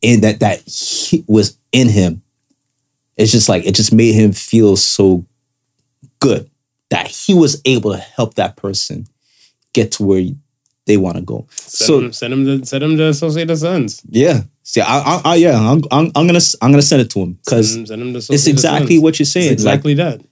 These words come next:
Speaker 1: it's like, y-, you don't understand how much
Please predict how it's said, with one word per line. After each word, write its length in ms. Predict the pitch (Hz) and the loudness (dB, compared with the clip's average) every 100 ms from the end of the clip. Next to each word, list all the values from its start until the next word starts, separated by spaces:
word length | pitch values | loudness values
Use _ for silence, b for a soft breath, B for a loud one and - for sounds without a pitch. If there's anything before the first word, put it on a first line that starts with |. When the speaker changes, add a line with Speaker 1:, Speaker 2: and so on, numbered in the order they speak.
| _ - | _ -4
Speaker 1:
it's 200 | 120 139 | 0 2
like, 240 | 113 104 - - | 0 -2 -10 -14
y-, 160 | - - | -12 -2
you 260 | 113 165 | 2 4
don't 180 | 220 185 | 4 4
understand 520 | 180 165 - 175 151 | 2 2 0 0 2
how 140 | 135 135 | 2 2
much 480 | 131 123 - - | 2 0 -6 -12